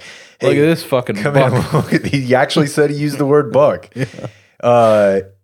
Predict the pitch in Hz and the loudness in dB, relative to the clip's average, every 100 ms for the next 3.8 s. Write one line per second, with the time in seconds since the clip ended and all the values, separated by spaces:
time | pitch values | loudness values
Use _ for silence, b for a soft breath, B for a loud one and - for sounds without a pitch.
0 | _ _ _ _ _ _ 127 180 202 151 | _ _ _ _ _ _ -2 0 0 2
1 | 147 139 135 120 120 - 110 110 110 104 | 0 0 0 0 0 -2 -2 -2 -2 -2
2 | 95 110 101 90 82 107 120 123 120 101 | -2 -2 -2 -4 -2 0 2 2 -2 -8
3 | - 110 95 95 104 87 - | -2 0 2 0 -2 -2 -10